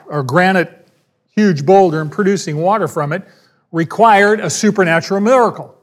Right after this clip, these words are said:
that glorified God, 'cause you can't get water out of granite. Here at Kadesh, where they are now, the rock is limestone. Limestone is porous.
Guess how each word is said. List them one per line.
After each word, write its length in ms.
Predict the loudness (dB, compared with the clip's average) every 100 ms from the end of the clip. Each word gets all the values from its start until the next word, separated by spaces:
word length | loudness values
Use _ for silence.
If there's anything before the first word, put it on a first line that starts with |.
| _
that 120 | -10 -6
glorified 640 | -4 -2 -2 -2 -2 -2
God, 260 | -4 -6 -6
'cause 140 | -10
you 80 | -8
can't 260 | -8 -6
get 160 | -6 -6
water 380 | -6 -6 -4 -6
out 80 | -8
of 60 |
granite. 280 | -8 -10 -12 _ _ _ _ _ _ _ _ _
Here 180 | -2 0
at 180 | 0 -4
Kadesh, 720 | -4 -2 0 -2 -4 -8 -16 _ _
where 160 | -2 0
they 100 | 0
are 160 | -2
now, 400 | -2 -2 -2 -6 _ _ _ _ _ _ _ -4
the 120 | 2
rock 320 | 4 2 0
is 100 | -2
limestone. 680 | 0 -2 -2 -8 -16 -18 -20 _ _ _ _ _ -6
Limestone 680 | 0 0 -2 -6 -4 -2 -2
is 160 | -4 -8 -12
porous. 680 | 0 2 2 0 -14 -16